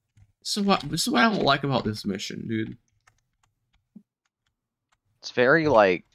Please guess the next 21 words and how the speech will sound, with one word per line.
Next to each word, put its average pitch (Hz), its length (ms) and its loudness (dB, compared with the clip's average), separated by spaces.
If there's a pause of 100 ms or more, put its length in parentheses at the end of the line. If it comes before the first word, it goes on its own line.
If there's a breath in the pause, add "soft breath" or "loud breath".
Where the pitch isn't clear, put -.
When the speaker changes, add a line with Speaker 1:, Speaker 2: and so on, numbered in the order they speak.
(160)
Speaker 2:
time 92 360 0
consuming. 90 720 -8
Speaker 1:
Yeah, 135 420 0
like, 104 380 0
like, 113 260 0
people, 143 380 0
like, 113 240 2 (240)
you 120 100 -2
have 139 120 0
to 143 100 6
wait 120 240 4
for 127 100 -6
people 117 320 2
to 101 80 4
move, 95 380 2 (120)
you 95 120 -4
know, 95 160 -4
like, 98 140 -4
it's 101 140 -6
so 107 220 2
annoying. 98 460 -2